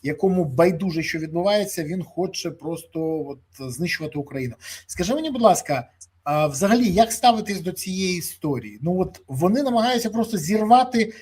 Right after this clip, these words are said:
тупо брешучи, бо Мін вбивства Російської Федерації, які вони називають Міністерство оборони, повідомила, в Новгородській області було зафіксовано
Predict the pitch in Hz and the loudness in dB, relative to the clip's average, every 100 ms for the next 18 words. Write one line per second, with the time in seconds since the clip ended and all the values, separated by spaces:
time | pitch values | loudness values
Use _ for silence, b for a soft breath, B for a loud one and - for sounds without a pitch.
0 | B _ _ 226 226 226 160 190 359 359 | B _ _ 2 4 4 6 6 4 2
1 | 247 - 131 127 220 220 - - 143 247 | -4 -6 -4 4 6 8 6 -2 0 2
2 | 214 131 - _ _ _ 127 151 240 - | 2 0 -10 _ _ _ -2 4 4 4
3 | 165 165 185 190 - 190 208 220 330 - | 0 -2 -2 -4 -4 -4 -2 2 2 0
4 | 185 - 190 185 170 160 185 165 165 165 | -4 -4 -4 -4 -2 0 2 2 0 -4
5 | 180 160 170 160 160 135 123 b b b | -4 -4 -4 -2 -2 -2 -6 b b b
6 | 349 370 220 165 147 131 131 _ _ _ | 0 2 4 2 2 -2 -8 _ _ _
7 | _ _ 131 185 277 214 180 175 - 226 | _ _ 0 6 8 8 6 2 0 -8
8 | - 392 339 247 233 190 196 160 165 - | -2 2 2 0 -2 -2 -2 -2 -6 -2
9 | 294 269 226 | 0 0 -2